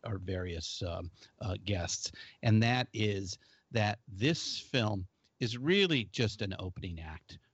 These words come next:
for a lot of, um, of opportunity for people to tell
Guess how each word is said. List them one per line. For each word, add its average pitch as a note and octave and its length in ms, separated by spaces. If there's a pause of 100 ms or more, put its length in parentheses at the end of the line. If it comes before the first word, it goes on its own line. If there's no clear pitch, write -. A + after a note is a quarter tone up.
(160)
for A2 280
a G#2+ 80
lot F#2 640
of, G2 220 (200)
um, G#2 600
of F#2 240 (180)
opportunity F#2+ 800
for - 80
people - 380
to - 100
tell F2+ 320